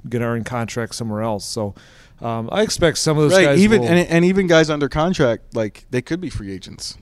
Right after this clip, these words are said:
Speaker 2: You know, it's, this is the N F L.
Speaker 1: Yeah.
Speaker 2: It's not baseball or ba-, or, or basketball. So if you're un-, under contract, they can, unless,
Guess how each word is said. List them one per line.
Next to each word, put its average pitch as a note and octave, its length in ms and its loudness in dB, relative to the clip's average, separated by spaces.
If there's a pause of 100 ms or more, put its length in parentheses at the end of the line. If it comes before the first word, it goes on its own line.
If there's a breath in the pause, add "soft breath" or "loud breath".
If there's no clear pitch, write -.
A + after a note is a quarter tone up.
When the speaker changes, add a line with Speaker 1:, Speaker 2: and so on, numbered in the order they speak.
(160)
Speaker 2:
You A#2+ 100 -2
know, A#2 160 2
it's, B2+ 140 -2
this D3 260 -4
is C#3+ 80 -8
the C#3 80 0
N B2+ 120 2
F A2+ 120 -6
L. C#3+ 220 2
Speaker 1:
Yeah. G#2+ 60 -2
Speaker 2:
It's C#3 100 -6
not A#2+ 180 -2
baseball A#2 460 0
or G#2 80 -4
ba-, A2 260 -4
or, G#2 220 -6
or A2 160 -6
basketball. G#2 560 -4
So G2+ 220 -2
if G2+ 100 -6
you're A2+ 140 -2
un-, A2+ 140 -6
under A#2 220 -8
contract, A#2+ 440 -6
they G#2+ 100 -8
can, G2 220 -14 (340)
unless, A#2 320 -6